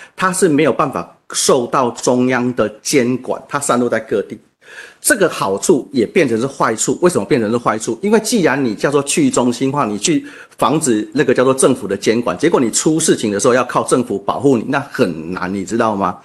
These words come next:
对不对？哦，这是很难。所以在这个地方，加密货币不是不好，你很懂的话，我相信币圈的人非常厉害，我认识好多，他们真的还蛮强大的。可是我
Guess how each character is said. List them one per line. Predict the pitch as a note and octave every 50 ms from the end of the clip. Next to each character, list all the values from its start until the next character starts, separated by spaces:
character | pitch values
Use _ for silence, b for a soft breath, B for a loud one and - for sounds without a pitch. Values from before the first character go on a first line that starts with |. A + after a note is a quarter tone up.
| B B
对 | - B2+
不 | B2+
对？ | A#2+ B2+ G#2+ - B B B B B
哦， | A2+ F#2+ -
这 | - C#3+
是 | C#3
很 | C3+ C3 G#2 F#2
难。 | E2+ F2
所 | - D#3
以 | D3+
在 | D3 D#3+ D#3+
这 | D3 C3+
个 | C#3+
地 | C3+ C#3 C3+
方， | B2+ C3 A#2 A#2 B B B B B B
加 | - F#3+ G#3+
密 | G#3
货 | F#3+ G3
币 | F#3 F3+
不 | E3+ - -
是 | - - D#3+
不 | - -
好， | C#3 - - - - -
你 | C#3 D3+
很 | C#3+ - C#3+ C#3+ G3 G3
懂 | - G#3+ G2+ F2
的 | E2+ G2
话， | - D3+ A2 G2+
我 | E2+ F#2 F#2+
相 | - C3+ B2
信 | B2+ - B2+ A2
币 | - - C3 B2
圈 | B2 - A2+ A2+
的 | A2+ F#2
人 | E2+ F2 F2+ -
非 | - A#2 A#2 A#2 A2+
常 | A#2 - G2+ F2 G2
厉 | G2+ G#2 F#2+ G2+
害， | A2 G2 E2+ -
我 | A2+ A2+ A2+
认 | B2 C#3 C3+
识 | - C#3+
好 | C3 - E2 E2
多， | - - G2+ G2+
他 | - A#2
们 | A2+ G#2+ G#2 -
真 | - B2 A2+
的 | A2
还 | F#2 - G2
蛮 | F#2+ E2+ F#2+
强 | G#2 - F#2+ D#2 F#2+
大 | F#2 F2+ F2
的。 | - - B B B B B B
可 | - A#2+
是 | D3 G#3+
我 | F#3+ D#3+ C3 G2+